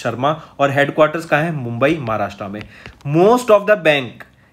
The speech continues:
के जो हेडक्वार्टर रहेंगे ना आपके मुंबई, महाराष्ट्र में होते हैं। अगर कोई क्वेश्चन आपसे पूछा जाए और आपको उसका बैंक का हेडक्वार्टर नहीं पता,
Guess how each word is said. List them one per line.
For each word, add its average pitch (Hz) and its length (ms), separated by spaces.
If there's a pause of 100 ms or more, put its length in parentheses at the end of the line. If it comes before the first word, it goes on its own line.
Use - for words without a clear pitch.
(120)
के 175 120
जो 190 120
हेडक्वार्टर 165 640
रहेंगे 147 340
ना 139 120
आपके 131 380
मुंबई, 135 340
महाराष्ट्र 123 500
में 123 140
होते 120 220
हैं। 135 140 (100)
अगर 165 240
कोई 185 580
क्वेश्चन 160 560
आपसे 160 240
पूछा 139 340
जाए 143 160
और 143 120
आपको 139 240
उसका 143 180
बैंक 123 420
का 139 140
हेडक्वार्टर 123 500
नहीं 117 280
पता, 139 480